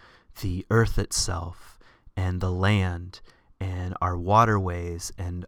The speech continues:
and the air that we breathe? All are responsible. That's what leadership looks like. God, I wish, um, I hope these young people who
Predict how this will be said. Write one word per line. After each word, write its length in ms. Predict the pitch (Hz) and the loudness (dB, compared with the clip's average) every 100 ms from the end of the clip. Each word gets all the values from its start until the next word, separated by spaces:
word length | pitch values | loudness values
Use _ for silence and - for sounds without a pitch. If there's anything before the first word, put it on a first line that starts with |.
| _ | _
and 220 | 90 90 | -6 2
the 180 | 92 101 110 | 4 4 2
air 220 | 120 123 | 4 4
that 220 | 110 - | 2 -2
we 120 | 92 | -6
breathe? 460 | 87 87 85 85 - - - | 2 2 2 -6 -10 -6 2
All 480 | 107 113 113 110 - | 4 4 2 0 0
are 380 | 92 90 87 - | 2 2 -2 -6
responsible. 800 | - 92 - 87 90 90 87 87 - - - - - _ - - - - - - _ _ | -10 -8 -6 -6 -6 -6 -6 -8 -18 -20 -20 -20 -20 _ -20 -20 -20 -20 -20 -20 _ _
That's 280 | - 110 - | 0 6 6
what 160 | 104 | 6
leadership 580 | 87 98 104 - - 82 - _ _ _ _ _ _ _ - | 2 2 2 0 -4 -8 -12 _ _ _ _ _ _ _ -2
looks 300 | 98 - - | -2 0 -6
like. 180 | - - - | -8 -16 6
God, 300 | - 131 92 | 6 6 4
I 80 | 107 | 2
wish, 340 | 135 - - - - - - - | 2 0 -6 -12 -20 -20 -20 -14
um, 480 | - 87 87 87 85 - - - _ _ - | -6 -4 -4 -6 -8 -16 -20 -20 _ _ 0
I 100 | 107 | 4
hope 240 | 104 120 | 6 6
these 220 | - 92 104 | 4 2 4
young 220 | 113 117 | 4 4
people 460 | - 92 - 92 87 | 2 2 2 2 0
who 460 | - 90 87 85 | 0 0 0 -4